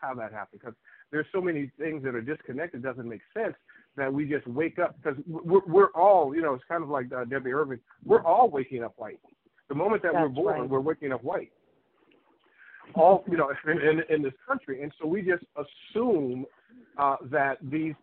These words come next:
Speaker 1: things are normal, and they're not. But then we don't know the questions to ask, or we don't know where to begin to look for the answers. Uh, and so we just accept it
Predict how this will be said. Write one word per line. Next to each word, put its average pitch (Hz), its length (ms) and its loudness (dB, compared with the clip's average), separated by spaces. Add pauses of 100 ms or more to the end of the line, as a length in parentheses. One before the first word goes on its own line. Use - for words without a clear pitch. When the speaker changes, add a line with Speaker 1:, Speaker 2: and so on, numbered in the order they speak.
Speaker 1:
things 139 300 -2 (120)
are 127 480 2
normal, 127 600 -2 (200)
and 107 140 -12
they're 120 120 -4
not. 170 280 0 (800)
But 151 120 -4
then 180 200 4
we 170 100 6
don't 170 220 0
know 160 300 2
the 143 120 -6
questions 185 500 -2 (100)
to 160 160 -8
ask, 117 300 -4 (140)
or 160 240 0
we 151 120 -2
don't 147 220 -4
know 143 100 -2
where 143 220 -2
to 139 80 -4
begin 131 520 -6
to 120 140 -8
look 175 180 -4 (140)
for 120 420 -2
the 113 160 -10
answers. 135 500 -8 (640)
Uh, 131 300 2
and 156 200 -2
so 160 160 6
we 156 180 0
just 156 300 -2
accept 202 480 -4
it 147 120 -6